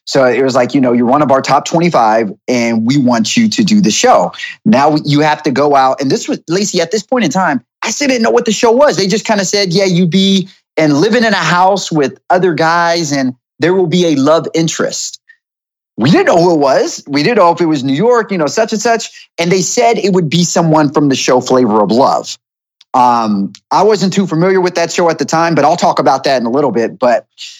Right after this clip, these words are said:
so, you know, they were just like, "It's gonna be a love interest and you're gonna be in a house," but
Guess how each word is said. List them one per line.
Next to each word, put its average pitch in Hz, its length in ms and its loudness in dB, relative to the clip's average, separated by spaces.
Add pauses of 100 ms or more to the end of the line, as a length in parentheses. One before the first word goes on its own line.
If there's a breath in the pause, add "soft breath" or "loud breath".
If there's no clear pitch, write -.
so, 170 440 0
you 170 340 -2
know, 147 120 2
they 160 80 2
were 175 60 2
just 165 140 -2
like, 170 100 -2
"It's 151 100 -4
gonna 170 120 -2
be 151 60 0
a 151 40 2
love 156 200 2
interest 175 380 -2
and 147 40 -2
you're 147 80 0
gonna 139 120 0
be 131 100 0
in 120 60 0
a 110 60 -2
house," 220 320 0
but 170 220 -2